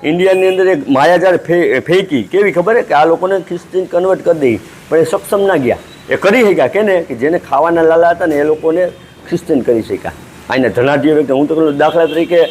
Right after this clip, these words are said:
અહીંના કોઈ હસ્તી હોય અને એ ખ્રિસ્તીન થઈ જાય તો એનો પ્રભાવ કંઈક જુદો પડવાનો છે. પણ ઓશોએ અહીંથી ગયા અને ત્યાં જે સેલિબ્રિટીઝ હતા ને એને એના, અ, આશ્રમમાં ઇન્વાઇટ કર્યા અને એ લોકોને પ્ર-, પ્રભાવિત કરી દીધા હતા. એટલે અમેરિકા ભયભીત થઈ ગયું હતું.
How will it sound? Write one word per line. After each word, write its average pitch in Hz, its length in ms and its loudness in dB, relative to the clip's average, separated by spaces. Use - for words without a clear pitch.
અહીંના 165 280 0
કોઈ 165 160 2
હસ્તી 151 380 0
હોય 185 280 2
અને 156 200 2
એ 165 80 2
ખ્રિસ્તીન 165 380 -8
થઈ 165 100 -6
જાય 175 160 -2
તો 165 120 -2
એનો 165 160 2
પ્રભાવ 156 300 2
કંઈક 170 200 -2
જુદો 190 180 0
પડવાનો 107 380 -2
છે. 90 40 -14
પણ 165 100 2
ઓશોએ 185 460 2
અહીંથી 208 340 0
ગયા 233 240 2
અને 165 180 2
ત્યાં 185 260 2
જે 202 180 2
સેલિબ્રિટીઝ 214 760 0
હતા 233 180 0
ને 160 160 0
એને 170 200 2
એના, 190 380 2
અ, 120 60 -8
આશ્રમમાં 170 800 2
ઇન્વાઇટ 180 360 2
કર્યા 170 200 2
અને 156 120 2
એ 180 120 4
લોકોને 202 400 2
પ્ર-, 160 400 0
પ્રભાવિત 185 440 2
કરી 180 100 0
દીધા 156 260 -2
હતા. 131 140 0
એટલે 120 140 -2
અમેરિકા 156 340 -2
ભયભીત 131 380 -2
થઈ 110 80 -6
ગયું 98 140 -8
હતું. 90 100 -10